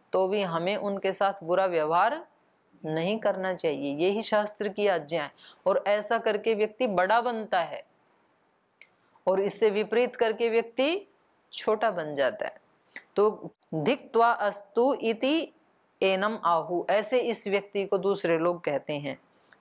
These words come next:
"पितृहावै", भाई तू तो पिता का हत्यारा है, "मातृहावै त्वमसि", माता का हत्यारा है, "भ्रातृहावै त्वमसि", स्वस्त्रीहा, तू बहन का हत्यारा है,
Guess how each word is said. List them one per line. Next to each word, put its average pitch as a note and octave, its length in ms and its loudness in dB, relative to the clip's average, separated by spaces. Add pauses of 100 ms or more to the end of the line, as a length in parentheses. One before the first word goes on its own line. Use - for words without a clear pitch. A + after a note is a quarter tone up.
"पितृहावै", G3 840 0
भाई F#3+ 160 2
तू G#3+ 140 0
तो G#3 80 0
पिता G3+ 320 0
का G3 140 -2
हत्यारा C#3 420 -2
है, - 160 -8
"मातृहावै A3 840 2
त्वमसि", D#3+ 540 -4
माता F#3 360 2
का G#3+ 140 -2
हत्यारा E3+ 480 0
है, D3 180 -8 (580)
"भ्रातृहावै G3 880 0
त्वमसि", D3 520 -2
स्वस्त्रीहा, G#3+ 800 0 (380)
तू F3+ 80 2
बहन E3+ 300 -2
का G#3+ 120 2
हत्यारा E3 420 0
है, C#3+ 300 -2